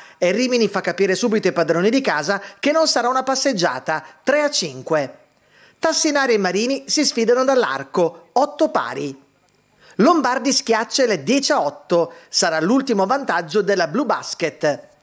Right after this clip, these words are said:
R B R infila un parziale di dieci a zero grazie ai canestri di Tassinari, Johnson, Masciadri e ancora Johnson, ed è dieci a diciotto. Clark sblocca i suoi. Sacchetti con un quattro su quattro dalla lunetta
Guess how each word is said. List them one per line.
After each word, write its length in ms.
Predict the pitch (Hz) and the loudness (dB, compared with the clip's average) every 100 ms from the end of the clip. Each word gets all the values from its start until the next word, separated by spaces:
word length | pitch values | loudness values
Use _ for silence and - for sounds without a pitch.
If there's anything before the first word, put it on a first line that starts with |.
| _ - _ - - | _ -20 _ -10 -2
R 260 | 320 294 | 2 2
B 80 | 220 | 2
R 220 | 247 269 | 2 2
infila 340 | 247 190 262 233 | 0 2 2 4
un 140 | 190 | 2
parziale 560 | 226 233 - 240 254 202 | 0 -2 0 2 2 0
di 160 | 165 | -2
dieci 280 | 147 285 302 | 0 2 2
a 140 | 269 | 0
zero 460 | 175 180 156 175 - - - | 2 2 4 2 -2 -12 -12
grazie 400 | 151 185 202 220 | -2 -2 -2 -2
ai 40 | 190 | -2
canestri 460 | 170 196 202 208 | 0 -2 0 0
di 140 | 180 165 | 2 2
Tassinari, 720 | 165 - 170 233 254 196 160 | 0 0 0 2 0 0 -2
Johnson, 560 | 131 240 240 190 170 160 | 2 2 2 0 0 0
Masciadri 580 | 165 - 240 254 277 262 - - | -2 0 0 0 0 -4 -6 0
e 80 | |
ancora 420 | 277 269 247 247 269 | 0 0 0 2 2
Johnson, 640 | 180 156 135 - 175 185 170 - - | 0 0 -2 -2 0 0 -2 -8 -2
ed 200 | 240 220 | 0 0
è 100 | 165 | -2
dieci 380 | 143 294 311 | -2 0 0
a 20 | 311 | 0
diciotto. 760 | 302 - 127 - - 151 123 - _ _ - | 2 0 -2 -6 0 0 -2 -12 _ _ -2
Clark 420 | 202 220 269 277 | 2 2 0 -2
sblocca 400 | 190 175 202 196 | -2 0 0 0
i 40 | |
suoi. 460 | - 285 247 208 - - - - | 2 4 4 2 -2 -14 -8 0
Sacchetti 560 | 330 320 247 - 208 | 0 2 -2 0 -2
con 160 | 202 190 | 2 2
un 200 | 175 175 | 2 0
quattro 280 | 285 285 240 | -2 0 0
su 200 | 202 196 | 0 0
quattro 380 | 226 220 220 | 0 2 2
dalla 200 | 180 170 | 2 2
lunetta 520 | 180 254 147 - 220 | 2 2 0 -4 -6